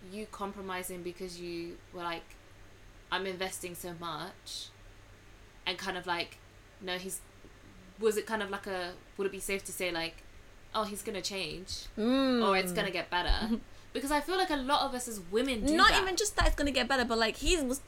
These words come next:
Speaker 2: actively telling me.
Speaker 1: Mm-hmm.
Speaker 2: I, I remember asking him after one time what I, I can't remember what, what it was. He just did something, and it wasn't like, I did something that was, like, super cute romantic. And I asked him, like, "Are you romantic? Like,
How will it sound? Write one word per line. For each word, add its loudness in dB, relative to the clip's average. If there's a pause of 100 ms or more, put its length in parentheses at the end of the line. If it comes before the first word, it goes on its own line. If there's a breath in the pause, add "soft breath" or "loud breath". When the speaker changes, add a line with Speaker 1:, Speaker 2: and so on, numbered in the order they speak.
Speaker 2:
actively 10
telling 6
me. 2 (120)
Speaker 1:
Mm-hmm. -2 (360)
Speaker 2:
I, 4
I 12
remember 10
asking 4
him 0
after 0
one -4
time -6
what -2
I, -2 (1160 loud breath)
I -14
can't -8
remember -4
what, -4
what -4
it -8
was. -4 (260 loud breath)
He -4
just -4
did 0
something, -2
and 0
it 0
wasn't 2
like, 2
I 6
did -2
something -6
that -8
was, -6
like, -8
super -4
cute -6
romantic. -8 (800 loud breath)
And 6
I 10
asked 8
him, -2
like, 2
"Are 6
you 6 (720)
romantic? 4
Like, -2